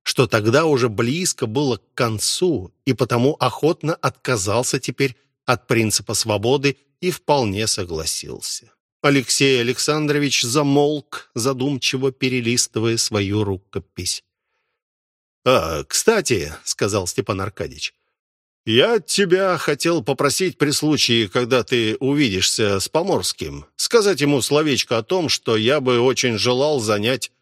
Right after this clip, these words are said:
открывающееся место члена комиссии от Соединённого агентства кредитно-взаимного баланса южно-железных дорог".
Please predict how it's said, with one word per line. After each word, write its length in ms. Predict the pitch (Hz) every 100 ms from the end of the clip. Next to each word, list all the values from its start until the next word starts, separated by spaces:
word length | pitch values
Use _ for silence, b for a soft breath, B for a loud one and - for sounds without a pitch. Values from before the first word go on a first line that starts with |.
| _ -
открывающееся 1040 | 127 - 127 113 107 92 - 107 98 117
место 340 | 113 104 -
члена 380 | 101 120 117 98
комиссии 580 | 95 120 127 92 - 101
от 200 | 101 104
Соединённого 880 | - 135 131 147 131 110 110 107 110
агентства 720 | - 123 110 151 135 - 117
кредитно-взаимного 1120 | - 120 120 147 120 101 104 113 113 104 98
баланса 480 | 95 98 113 131 -
южно-железных 840 | 104 117 101 98 95 107 98 98 92
дорог". 420 | 85 76 -